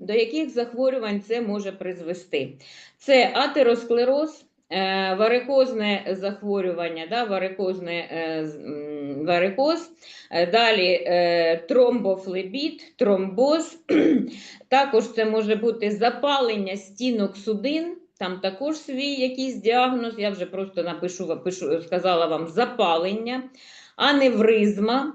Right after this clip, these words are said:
Що таке аневризма? Це розширення або розрив судини через ослаблені стінки. Пам'ятаєте, я казала, якщо мало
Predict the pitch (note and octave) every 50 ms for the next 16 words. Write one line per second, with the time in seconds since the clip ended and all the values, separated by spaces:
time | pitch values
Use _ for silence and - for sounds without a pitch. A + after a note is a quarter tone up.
0 | - _ - - - C4 C4 B3+ A#3+ G#3+ - G#3 G#3 G#3 G#3 G3+ G3 F#3+ G3 G3
1 | F#3 F3+ F3+ E3+ D#3+ E3+ - - G#3+ A3 G#3 G#3+ A3 A3 - - - C4+ C#4 C4
2 | A3 G3+ F#3+ F#3+ F#3+ F#3+ F#3+ - F#3 F#3 F#3 A3+ A#3 G#3+ G#3 G#3 G#3 F#3 A3 G#3+
3 | G#3+ G3+ G3 - - F#3 F#3 F#3 A3+ C#4+ D4+ C#4 B3+ - - - A3+ A3+ G#3 G#3
4 | G3+ G3+ - - F#3+ F#3+ - - G#3+ A#3 B3+ A3 G#3+ G#3 G#3 G#3 G3+ G3+ G3+ G3+
5 | - - G3 G3 F3+ D#3 - - C#3+ C#3+ - D#3+ E3 E3+ F3+ F3+ B3 C4 C#4 C4
6 | B3+ B3+ F3+ E3+ E3+ E3+ F3+ F3+ E3+ F3 E3+ D#3 C#3+ D#3 D#3+ E3 - - - A3+
7 | G#3+ F#3 F3+ F3+ F#3+ G3+ G3+ F#3+ F3 D#3+ D#3+ D#3+ D#3